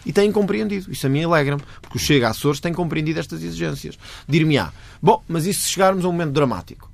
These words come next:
em que o P S D decide não dar de todo mão, não ceder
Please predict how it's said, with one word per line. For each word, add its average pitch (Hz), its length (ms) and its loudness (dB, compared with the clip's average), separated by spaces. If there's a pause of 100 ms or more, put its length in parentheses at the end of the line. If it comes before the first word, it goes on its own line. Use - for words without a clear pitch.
(140)
em 117 140 -2
que 160 420 4 (240)
o 143 80 -6
P 151 140 2
S 147 260 0
D 170 240 0
decide 165 480 -6
não 170 800 2
dar 147 300 4
de 131 100 -2
todo 160 440 4
mão, 156 380 4 (200)
não 139 180 2
ceder 156 540 2